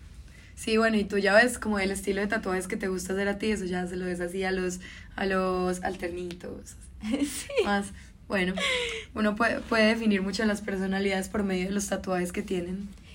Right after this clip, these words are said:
Speaker 2: Sí, nuevamente, yo pienso que eso es casi imposible, pero nuevamente se vuelve a caer en los prejuicios, en los
Speaker 1: Exacto.
Speaker 2: arquetipos, en todas esas
Speaker 1: Exacto,
Speaker 2: cosas.
Speaker 1: por eso dije lo del comentario, pero igual todo el mundo puede sorprender, pues uno no puede generalizar
Speaker 2: Sí.
Speaker 1: en realidad,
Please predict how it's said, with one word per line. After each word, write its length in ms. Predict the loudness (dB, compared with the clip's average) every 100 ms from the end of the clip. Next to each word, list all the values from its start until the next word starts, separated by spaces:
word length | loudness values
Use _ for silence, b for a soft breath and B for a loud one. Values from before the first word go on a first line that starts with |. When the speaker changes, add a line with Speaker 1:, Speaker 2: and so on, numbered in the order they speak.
| B -10
Speaker 2:
Sí, 280 | 0 0
nuevamente, 720 | 2 2 2 2 2 2 0 2
yo 160 | 0
pienso 320 | 0 -2 -4
que 100 | -6 -6
eso 140 | -4
es 160 | -6 -4
casi 240 | -4 -2
imposible, 480 | -2 -4 -2 -2 -2
pero 220 | -4 -4
nuevamente 560 | -2 -4 -2 -2 0 0
se 100 | 2
vuelve 300 | 0 2 0
a 80 |
caer 320 | 0 0 0 -2
en 120 | -4
los 160 | -6 -4
prejuicios, 920 | -6 -4 -2 -2 -4 -8 -6 -6 -2
en 120 | 0
los 60 | 2
Speaker 1:
Exacto. 160 | 2 0
Speaker 2:
arquetipos, 920 | -4 -4 0 0 -2 -6 -8 -6 -6
en 120 | -8
todas 240 | -8 -8 -8
esas 240 | -8 -6
Speaker 1:
Exacto, 420 | -4 4 6 6 0
Speaker 2:
cosas. 60 |
Speaker 1:
por 100 | 2
eso 140 | 2 4 2 0 0
dije 200 | 4 4
lo 120 | 4
del 100 | 2
comentario, 600 | 0 0 0 2 2 2 -2
pero 100 | -4
igual 320 | -2 0 -2 B B B B B B -4
todo 120 | 0
el 40 | 0
mundo 220 | 0 -2
puede 200 | -2 -2
sorprender, 580 | -2 -2 -2 0 0 0
pues 160 | -2
uno 140 | 0 0
no 140 | 0
puede 160 | 0 0
generalizar 640 | 0 2 2 4 4 4
Speaker 2:
Sí. 40 | 4
Speaker 1:
en 80 |
realidad, 480 | 2 2 4 2 2